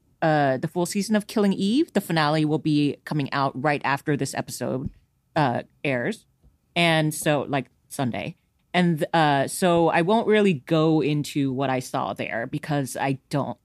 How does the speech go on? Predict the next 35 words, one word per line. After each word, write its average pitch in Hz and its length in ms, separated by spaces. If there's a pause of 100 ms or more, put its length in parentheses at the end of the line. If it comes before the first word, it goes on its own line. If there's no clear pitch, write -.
(100)
I 170 80
think 175 160
it's - 220
spoilery. 117 720
No 185 140
matter 185 220
what 147 340 (240)
I 170 80
say 151 200
about 143 260
it, - 80
it's 151 120
gonna 139 160
spoil - 320
something. - 440 (560)
Um, 143 500 (380)
but, 156 680
uh, 139 320
so 170 220
I 151 140
spent - 280
my 165 120
Sunday 156 320
watching, 135 340 (160)
catching - 240
up 139 120
on 139 140
all 143 220
the - 100
episodes - 360
there 202 420 (440)
to 160 500
detox, 160 1120
I 320 60
guess. - 600